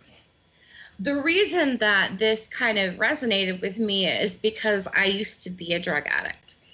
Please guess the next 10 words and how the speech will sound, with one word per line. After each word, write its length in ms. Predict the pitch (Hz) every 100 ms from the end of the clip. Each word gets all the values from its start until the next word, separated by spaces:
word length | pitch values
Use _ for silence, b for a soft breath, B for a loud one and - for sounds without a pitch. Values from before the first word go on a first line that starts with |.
| b _ _ _ _ - B B B B B -
And 500 | 214 208 185 185 -
so 360 | - 214 202
I 160 | 170 196
know, 580 | 196 285 294 123 104 - _ _ _ _ _ -
I 120 | 202
know 520 | 233 240 262 175 - -
exactly 840 | - 196 175 220 240 - 208 185 170
what 200 | 180 214
it's 200 | 190 185
like 580 | 208 220 220 160 -